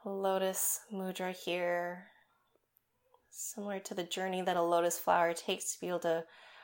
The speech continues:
rise up through mud and muck, and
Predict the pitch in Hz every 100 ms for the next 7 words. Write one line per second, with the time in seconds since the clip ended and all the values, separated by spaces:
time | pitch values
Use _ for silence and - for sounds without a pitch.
0 | - - 180 185 185 180 160 - 175 180
1 | 185 180 175 170 160 175 175 165 - -
2 | - _ _ _ _ _ _ _ _ _
3 | -